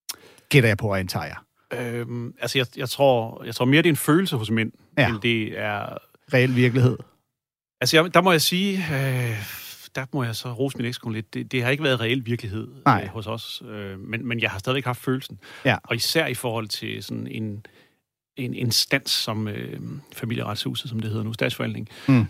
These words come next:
Speaker 1: Mm.
Speaker 2: Øhm,
Speaker 1: Jamen, også fordi
Speaker 2: har, har, ja, altså, der, der er så mange, der er så mange fordomme, og der er også en masse historier,
Speaker 1: Ja.
Speaker 2: som... Jeg, jeg kender ikke nogen, der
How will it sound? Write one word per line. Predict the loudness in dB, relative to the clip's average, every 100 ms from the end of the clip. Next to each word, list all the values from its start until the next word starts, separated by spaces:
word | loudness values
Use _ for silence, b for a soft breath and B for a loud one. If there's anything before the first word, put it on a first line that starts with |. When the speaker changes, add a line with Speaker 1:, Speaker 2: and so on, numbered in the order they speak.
| 0
Speaker 1:
Mm. | -2
Speaker 2:
Øhm, | 0 0 2 2 2 0 -4 -10 _ _ _ -12 b b _ _ _ _ _ _ _ _ _ _ _ _ _ _ _ 4
Speaker 1:
Jamen, | 6
også | 6 8
fordi | 6
Speaker 2:
har, | 6 4
har, | 0
ja, | -2
altså, | -2 -6 -6
der, | -8
der | -4
er | -4
så | -2
mange, | 0 0 -2 -4 -6
der | -4
er |
så | 0
mange | 2 2
fordomme, | 4 4 4 0
og | -4
der | -4
er | -2
også | -2 -2 -2
en |
masse | -4 -4
historier, | -6 -6 -6 -10 -16 _ _
Speaker 1:
Ja. | 0 0 -2
Speaker 2:
som... | 0 2 2 0 -4 -12 -6
Jeg, | -4 -4
jeg | -4
kender | -2 0
ikke | -2 -2
nogen, |
der | -2